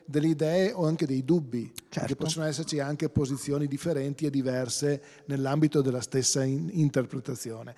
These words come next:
Speaker 1: Quindi solo come, eh, spiegazione nel come funzionerà questo talk. Prego, scusi l'interruzione.
Speaker 2: Prego, prego. Il secondo ambito che vorrei proporre è quello della pianificazione delle operazioni e come l'intelligenza artificiale potrebbe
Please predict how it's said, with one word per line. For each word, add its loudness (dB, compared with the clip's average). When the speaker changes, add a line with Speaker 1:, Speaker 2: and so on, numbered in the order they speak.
Speaker 1:
Quindi -4
solo 0
come, 0
eh, -12
spiegazione 2
nel -2
come 2
funzionerà -2
questo -8
talk. -6
Prego, -2
scusi 0
l'interruzione. -2
Speaker 2:
Prego, -4
prego. 2
Il -6
secondo 6
ambito 8
che 2
vorrei 6
proporre 6
è 0
quello 6
della 8
pianificazione 6
delle 2
operazioni 0
e -2
come 4
l'intelligenza 4
artificiale 0
potrebbe 2